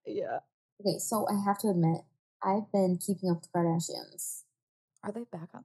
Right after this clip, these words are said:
Speaker 1: sh-, on air?
Speaker 2: So now they have a new show.
Speaker 1: Oh my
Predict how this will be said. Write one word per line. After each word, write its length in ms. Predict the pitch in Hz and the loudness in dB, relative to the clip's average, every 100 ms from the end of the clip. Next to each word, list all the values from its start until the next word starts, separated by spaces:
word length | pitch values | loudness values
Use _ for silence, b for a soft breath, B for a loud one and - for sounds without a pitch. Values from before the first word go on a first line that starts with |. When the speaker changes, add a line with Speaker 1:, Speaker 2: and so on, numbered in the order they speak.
| 208 | -20
Speaker 1:
sh-, 160 | - _ - | -20 _ -16
on 100 | 170 | -10
air? 240 | 160 160 233 _ _ _ _ _ _ | -10 -10 -14 _ _ _ _ _ _
Speaker 2:
So 460 | - - 196 185 - | -8 0 2 2 0
now 260 | 190 190 190 | 2 4 4
they 120 | 214 | 2
have 180 | 226 190 | 2 2
a 40 | |
new 280 | 185 175 175 | 4 6 4
show. 180 | - 160 | 4 4
Speaker 1:
Oh 260 | 160 165 | 6 6
my 100 | 156 | 4